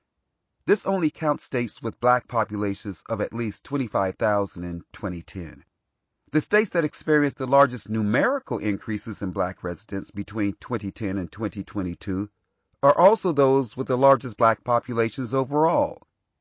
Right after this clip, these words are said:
Texas, which saw a growth of one million black residents between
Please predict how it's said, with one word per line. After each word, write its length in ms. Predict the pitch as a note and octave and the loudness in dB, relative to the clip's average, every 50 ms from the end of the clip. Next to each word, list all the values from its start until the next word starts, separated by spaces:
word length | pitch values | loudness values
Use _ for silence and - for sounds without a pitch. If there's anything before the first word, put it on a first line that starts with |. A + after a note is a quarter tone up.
| _ _ _ _ _ _ _ - | _ _ _ _ _ _ _ 0
Texas, 520 | - G3+ A3 - - - A#2 A#2+ A#2+ - - | 2 2 2 2 0 -2 -2 -2 -4 -6 -4
which 180 | - C#3 - - | -4 -4 -4 0
saw 220 | - D3+ C3 C3 | 4 6 6 6
a 40 | A#2 | 6
growth 320 | G2+ A2+ A#2 A#2+ C#3 - | 4 4 2 2 2 0
of 140 | A#2 G#2 E2+ | -4 -4 -2
one 260 | F2+ G#2 B2 B2 A2+ | 0 0 2 2 2
million 300 | A#2 A#2+ A#2 G#2+ G#2+ G2+ | 0 0 0 0 0 0
black 300 | F2+ G#2+ G2+ G2 G2 - | 0 2 2 0 0 0
residents 440 | G2+ G2 F#2+ F#2 F2 G2 G2+ G2 - | -2 -2 -2 -2 -4 -4 -4 -6 -6
between 600 | - - A2 G2+ - A2+ A#2 A2+ G#2+ G#2 G#2 G2+ | -8 -8 -8 -8 -8 -6 -4 -2 -2 -2 -2 -4